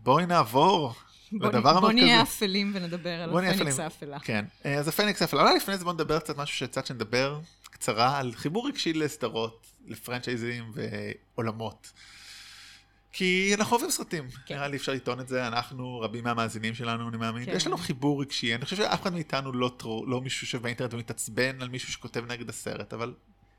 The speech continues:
Speaker 1: מבאס אותנו שהסרט לא טוב, או שהוא
Speaker 2: כן.
Speaker 1: יותר גרוע משהוא לא טוב, שהוא... שהוא מעצבן, שהוא לא חכם, שהוא פוגע.
Speaker 2: או לחלופין, יכול להיות שאנחנו עושים, אה, הנחות למותגים מסוימים, או אומרים, נגיד, אה, לגבי,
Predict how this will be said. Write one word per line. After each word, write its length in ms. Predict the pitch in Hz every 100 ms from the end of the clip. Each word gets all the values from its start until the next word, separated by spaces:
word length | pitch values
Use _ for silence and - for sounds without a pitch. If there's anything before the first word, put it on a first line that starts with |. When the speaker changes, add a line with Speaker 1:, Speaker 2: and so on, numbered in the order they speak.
| _ 120
Speaker 1:
מבאס 180 | 170
אותנו 180 | 285 370
שהסרט 440 | - 127 123 117 101
לא 40 |
טוב, 340 | - - 104 - -
או 60 |
שהוא 160 | 113 117
Speaker 2:
כן. 140 | 160
Speaker 1:
יותר 200 | 151 151
גרוע 180 | 190 180
משהוא 160 | 156 151
לא 60 |
טוב, 180 | 147 190
שהוא... 260 | - 127 113 _ _ 107 107 107 _ _ _ _ _ _ _
שהוא 240 | - - - _ _
מעצבן, 580 | - - - 113 104 -
שהוא 260 | - -
לא 60 | 123
חכם, 480 | - - - 110 -
שהוא 160 | - -
פוגע. 420 | 117 120 127 - - _
Speaker 2:
או 100 | 190
לחלופין, 480 | 180 - 180 - 180
יכול 220 | 175 -
להיות 100 | 175
שאנחנו 380 | 185 180 170 180
עושים, 480 | 160 - 165 165 175
אה, 40 | 180 160 156 147 147 143 139 139 147 - -
הנחות 720 | 190 170 - 175 185 - - _ 180
למותגים 480 | 180 175 175 170
מסוימים, 480 | 175 - 165 165 160
או 60 | 151
אומרים, 280 | 156 180 180
נגיד, 260 | 160 147
אה, 160 | 151 151
לגבי, 500 | 151 156 170 175 185